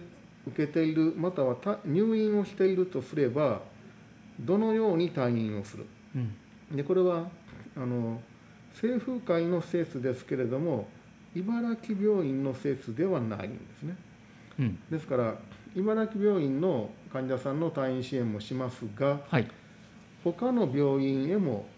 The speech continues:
Speaker 1: 入り込んでいくことができる。
Speaker 2: うん。
Speaker 1: ですから、あの、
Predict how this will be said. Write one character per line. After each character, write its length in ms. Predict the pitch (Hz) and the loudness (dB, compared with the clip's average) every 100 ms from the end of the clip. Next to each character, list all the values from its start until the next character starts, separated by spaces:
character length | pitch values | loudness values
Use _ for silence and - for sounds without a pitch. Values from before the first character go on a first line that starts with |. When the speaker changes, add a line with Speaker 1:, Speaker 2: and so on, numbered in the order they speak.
| - - | -20 -14
Speaker 1:
入 260 | - 123 117 | -4 0 0
り 100 | 113 | 0
込 180 | 120 | -2
ん 80 | 113 | -2
で 80 | 113 | -2
い 60 | 107 | -6
く 80 | |
こ 140 | - 120 | -10 -10
と 140 | 135 | -4
が 140 | 175 127 | -2 0
で 180 | 110 | 0
き 60 | 151 | 2
る。 60 | 147 | 4
Speaker 2:
う 20 | |
ん。 760 | 143 143 139 131 120 107 101 95 - - - - | 4 4 2 0 -2 -4 -6 -10 -16 -20 -20 -14
Speaker 1:
で 80 | 117 | -14
す 80 | - | -10
か 120 | 151 | -2
ら、 80 | 139 | 0
あ 720 | 113 107 - - - - 131 | 0 -4 -14 -20 -20 -14 -8
の、 520 | 117 117 113 113 110 | -6 -4 -4 -4 -6